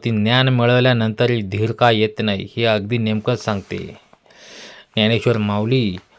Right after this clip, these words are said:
अर्जुनाच्या मनातला तो सूक्ष्म प्रश्न शब्दात उतरवतात. "हे सगळं उमज-, उमजतंय, पण स्वीकारायचं कसं?" ही ओवी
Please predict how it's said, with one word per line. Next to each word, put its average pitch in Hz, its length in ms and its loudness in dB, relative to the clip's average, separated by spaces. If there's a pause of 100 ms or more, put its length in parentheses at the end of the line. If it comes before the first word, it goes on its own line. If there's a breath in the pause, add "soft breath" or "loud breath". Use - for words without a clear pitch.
(140)
अर्जुनाच्या 117 500 2
मनातला 113 480 0
तो 113 120 0
सूक्ष्म - 480 -2
प्रश्न 120 380 0
शब्दात 107 400 -2
उतरवतात. 107 600 -4 (200)
"हे 127 80 2
सगळं 123 380 4
उमज-, 160 360 4
उमजतंय, 139 600 4
पण 123 200 0
स्वीकारायचं 120 640 -2
कसं?" 107 340 -4 (760 loud breath)
ही 117 60 0
ओवी 107 300 4